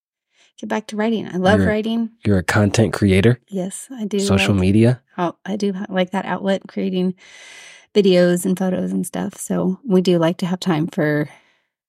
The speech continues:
Speaker 1: creative outlets on top of true work. I guess that is work, but we don't see it as work right now.
Speaker 2: Yeah. Yeah. And we do it all ourselves.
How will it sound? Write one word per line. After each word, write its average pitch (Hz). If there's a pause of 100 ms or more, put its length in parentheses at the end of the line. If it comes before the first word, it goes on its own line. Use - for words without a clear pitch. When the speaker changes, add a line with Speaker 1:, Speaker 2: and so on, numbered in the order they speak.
(120)
Speaker 1:
creative 165
outlets -
on 160
top -
of - (840)
true 147
work. - (440)
I 202
guess - (100)
that 165
is 185
work, 143
but 151
we 175
don't -
see -
it -
as 196
work -
right -
now. 185 (300)
Speaker 2:
Yeah. 87 (1300)
Yeah. 80 (1040)
And 104
we 131
do 143
it 123
all 113
ourselves. -